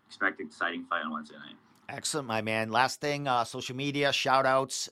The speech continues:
Speaker 2: uh, sponsors, and, uh, how do we watch this, and, and about what time you think you'll be fighting so, uh, people can know when to tune in?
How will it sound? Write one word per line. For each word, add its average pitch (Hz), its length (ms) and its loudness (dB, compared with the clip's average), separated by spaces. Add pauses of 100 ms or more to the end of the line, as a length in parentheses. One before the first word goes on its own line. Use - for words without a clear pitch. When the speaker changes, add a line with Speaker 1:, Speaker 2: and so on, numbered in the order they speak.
Speaker 2:
uh, 101 400 0
sponsors, 143 800 0 (420)
and, 127 300 0
uh, 131 100 8
how 156 160 6
do 170 80 4
we 160 140 0
watch 156 380 2
this, 160 200 -2
and, 135 200 -4
and 139 180 -4
about 143 240 4
what 160 140 4
time 147 240 0
you 135 80 -4
think 139 200 -6
you'll 139 120 0
be 127 100 -2
fighting 123 340 2
so, 113 240 -4
uh, 107 200 4
people 117 280 -10
can 117 280 -8
know 117 100 0
when 113 140 -2
to 110 80 -4
tune 113 200 -6
in? 98 140 -8